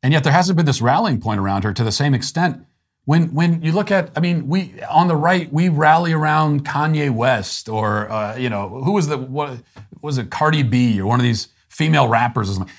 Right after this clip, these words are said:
They say, they, they, they utter one sentence we agree with. We hate everything else they say and do.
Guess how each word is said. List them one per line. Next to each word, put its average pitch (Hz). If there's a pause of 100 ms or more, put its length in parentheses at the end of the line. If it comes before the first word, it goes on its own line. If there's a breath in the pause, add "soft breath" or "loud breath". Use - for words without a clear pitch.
(120)
They 160
say, 196
they, 156
they, 190
they 185
utter 190
one 175
sentence 185
we 143
agree 131
with. - (1000)
We 143
hate 180
everything 180
else 175
they 156
say 143
and 131
do. 110